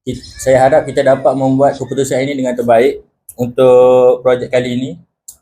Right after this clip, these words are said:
Dengan kaya-, dengan hari ini saya ber-, terima kasih kepada semua yang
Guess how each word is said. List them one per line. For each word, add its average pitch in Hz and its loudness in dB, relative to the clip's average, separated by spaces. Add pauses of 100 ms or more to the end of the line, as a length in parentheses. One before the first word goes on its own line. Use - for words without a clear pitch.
(260)
Dengan 135 0
kaya-, 135 2
dengan 135 0 (1300)
hari 135 2
ini 160 0
saya 151 2
ber-, 131 -4 (260)
terima 127 -6
kasih 120 -2
kepada 123 -2
semua 123 -2
yang 117 0